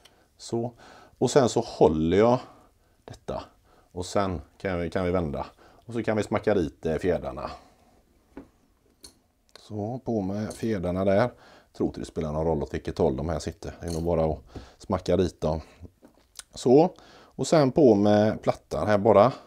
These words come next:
Se till så att fjädrarna kommer på insidan här bara. Sådär. Och sen är det bara att, ja, hålla det här.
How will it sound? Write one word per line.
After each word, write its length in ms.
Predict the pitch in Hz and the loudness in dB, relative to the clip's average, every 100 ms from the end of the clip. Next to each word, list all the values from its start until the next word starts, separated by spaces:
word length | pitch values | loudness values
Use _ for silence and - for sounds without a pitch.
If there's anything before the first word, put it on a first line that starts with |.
| - | -6
Se 140 | 123 | -2
till 220 | 117 131 85 | 2 2 4
så 120 | 98 | 2
att 80 | - | 4
fjädrarna 360 | 117 90 87 | 4 4 2
kommer 380 | 85 95 78 73 _ - _ _ _ | 2 2 0 -4 _ -20 _ _ _
på 120 | 82 | -4
insidan 580 | 92 80 - - - - | -4 -6 -10 -12 -8 -6
här 100 | 78 | -4
bara. 260 | 80 76 73 - _ - - - _ _ | -2 -2 -4 -12 _ -20 -20 -20 _ _
Sådär. 460 | - 90 104 156 - _ _ _ _ _ - - _ | -12 -6 -6 -6 -10 _ _ _ _ _ -20 -20 _
Och 120 | 151 | -4
sen 180 | 180 151 | 2 4
är 60 | 123 | 4
det 80 | 135 | 6
bara 280 | 139 120 | 8 8
att, 400 | 110 107 110 113 - | 6 6 6 6 2
ja, 200 | - 101 - _ | 0 0 0 _
hålla 380 | - 104 82 87 | 2 4 6 6
det 80 | 123 | 6
här. 260 | 107 82 | 6 4